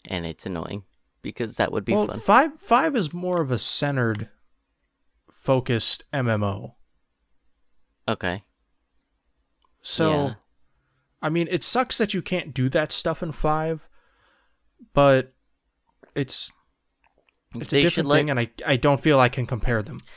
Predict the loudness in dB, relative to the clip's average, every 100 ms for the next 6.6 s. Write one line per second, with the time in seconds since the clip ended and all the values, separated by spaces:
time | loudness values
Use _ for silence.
0 | -20 -20 _ _ _ -2 2 2 0 _
1 | _ _ -20 _ _ _ _ _ _ _
2 | -20 -20 -2 0 2 2 2 2 0 0
3 | 0 4 4 4 0 -2 -4 -2 0 2
4 | 2 2 _ _ _ _ 0 2 4 4
5 | 4 2 0 0 2 2 0 0 -2 0
6 | -2 0 0 0 0 -2